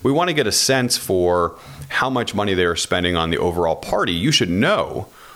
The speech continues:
with your ideal clients how much money they spend on the overall party. This will give you the best sense right away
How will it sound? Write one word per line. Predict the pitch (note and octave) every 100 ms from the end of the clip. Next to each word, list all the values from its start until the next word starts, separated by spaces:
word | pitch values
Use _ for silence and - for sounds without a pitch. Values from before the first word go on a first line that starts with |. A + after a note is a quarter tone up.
| -
with | F#2+ F#2
your | G2+
ideal | F#2+ F2 G2
clients | - G2+ A2 F#2 E2
how | - G#2 G#2 G2+
much | F#2+ F2+ -
money | F#2 D#2+
they | D#2+
spend | - F2 E2
on | E2
the | -
overall | D2+ D2 D2+
party. | - G2+ F#2
This | C2+ F2+
will | C3+
give | F#2 G2 A#2
you | F2 D#2+ D#2 D2+ - - -
the |
best | D#2 G2+ G2 -
sense | G2 E2 D#2 -
right | E2+ F2
away | D2+ D#2+ E2 C#2+